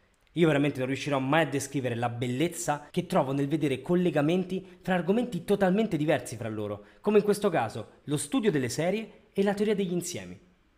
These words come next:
E tre, a proposito di insiemi, non sottovalutare le lezioni sugli insiemi che, siamo onesti, saltiamo tutti quando iniziamo i nostri corsi di analisi.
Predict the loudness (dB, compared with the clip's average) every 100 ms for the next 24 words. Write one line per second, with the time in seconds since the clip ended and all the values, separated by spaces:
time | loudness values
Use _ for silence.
0 | _ _ _ _ _ _ -4 -2 -2 0
1 | 0 -2 -6 -2 -2 -2 -4 -4 -6 -6
2 | -6 -6 -10 -16 _ -2 2 2 2 -2
3 | 0 2 2 4 4 4 0 -4 -6 -2
4 | 0 0 0 -4 -4 -4 -2 -2 0 -2
5 | -6 -6 -2 -2 -4 -2 0 0 -2 -4
6 | -6 -4 -4 0 0 0 -2 -4 -4 -4
7 | -4 -4 -2 0 0 0 -2 -2 -2 -6
8 | -6 -6 -6 -6 -6 -6 -8 -8 -10 -16
9 | -20